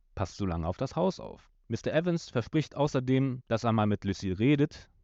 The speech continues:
damit sie auch Kontakt zu den drei Fragezeichen aufnimmt und am nächsten Tag kann Justus alleine diesmal mit Lucille im Haus von Misses Fowler reden. Er erzählt ihr, dass sich ihre Eltern so große Sorgen machen und Lucille ruft daraufhin ihre Eltern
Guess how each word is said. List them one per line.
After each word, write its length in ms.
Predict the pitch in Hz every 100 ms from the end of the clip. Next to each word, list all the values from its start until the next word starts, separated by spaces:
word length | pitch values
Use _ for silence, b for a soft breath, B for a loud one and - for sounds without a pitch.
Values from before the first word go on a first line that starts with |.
| _ -
damit 300 | 104 110 -
sie 260 | 113 110 -
auch 220 | 101 -
Kontakt 400 | 104 - 87 -
zu 140 | -
den 120 | 90
drei 160 | 85 85
Fragezeichen 640 | - 82 82 76 64 -
aufnimmt 400 | - 151 - 143
und 120 | 113 80
am 80 |
nächsten 360 | 95 131 - 120
Tag 260 | 113 107 - _ _ _ -
kann 280 | 127 147 139
Justus 640 | 107 147 - 143 143 -
alleine 420 | - 87 87 147 127
diesmal 480 | 139 - 127 123 -
mit 160 | 117 101
Lucille 360 | 95 - 131
im 120 | 101 95
Haus 160 | 110
von 120 | -
Misses 240 | 90 - 85
Fowler 360 | 82 85 90
reden. 280 | 90 104 82 - -
Er 160 | - 110
erzählt 280 | 104 165 156
ihr, 120 | 143
dass 140 | 120
sich 160 | 127 104
ihre 180 | 113 -
Eltern 320 | 131 123 110
so 100 | 104
große 320 | 123 139 107
Sorgen 380 | 87 92 110 113
machen 360 | 139 - 170 196
und 160 | 104
Lucille 320 | 98 95 131 143
ruft 260 | 131 123
daraufhin 400 | 117 104 104 113
ihre 280 | 78 92 95
Eltern 320 | 98 92 82